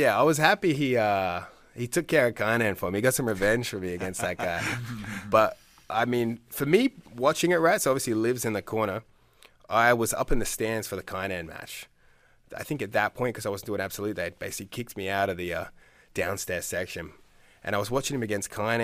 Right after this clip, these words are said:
Speaker 1: and I was seeing he was getting closer and closer, and I almost felt like Kainan was taking a breather, being a bit too complacent from the position. He sort of probably hadn't experienced those type of entries before, and he got caught, and that was crazy.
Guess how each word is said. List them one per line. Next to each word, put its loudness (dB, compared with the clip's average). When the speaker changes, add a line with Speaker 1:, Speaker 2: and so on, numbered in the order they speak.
Speaker 1:
and 0
I 0
was -2
seeing -2
he 2
was -2
getting -4
closer -4
and -8
closer, -4
and -4
I -4
almost -6
felt -4
like -6
Kainan -4
was -10
taking -4
a -4
breather, 2
being 0
a 2
bit 2
too -2
complacent -2
from -4
the -2
position. -4
He -20
sort 0
of -2
probably -2
hadn't -4
experienced -8
those -4
type -4
of -4
entries -6
before, -8
and -4
he -2
got -2
caught, 0
and -4
that 2
was -4
crazy. -6